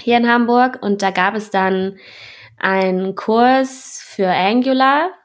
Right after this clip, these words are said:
für Frauen, der hieß aber N G for Girls.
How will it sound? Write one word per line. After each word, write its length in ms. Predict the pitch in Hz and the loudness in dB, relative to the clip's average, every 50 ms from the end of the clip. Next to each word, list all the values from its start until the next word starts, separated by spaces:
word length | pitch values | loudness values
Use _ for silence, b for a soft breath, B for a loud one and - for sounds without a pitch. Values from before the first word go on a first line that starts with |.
| _ _ _ _ | _ _ _ _
für 220 | _ - - 202 190 | _ -8 -8 -8 -8
Frauen, 640 | - - - 175 185 196 202 226 262 294 330 381 392 _ _ - - | -6 -2 0 2 4 4 4 2 2 0 -2 -6 -8 _ _ -10 -10
der 60 | 185 | -6
hieß 280 | 175 202 233 233 - - | -4 -2 -4 -4 -4 -2
aber 540 | - 214 208 202 202 202 196 202 208 - - - - | -2 -2 0 2 2 2 2 2 0 -4 -10 -8 -4
N 280 | - 190 214 233 240 | -2 0 2 2 2
G 260 | 226 208 202 208 214 214 | 2 0 0 -2 -2 -4
for 320 | 208 - 208 196 196 190 | -4 -4 -2 -2 -2 -2
Girls. 640 | 190 185 170 165 160 156 - - - - - - | -2 -2 -2 -2 -2 -4 -8 -8 -12 -16 -20 -20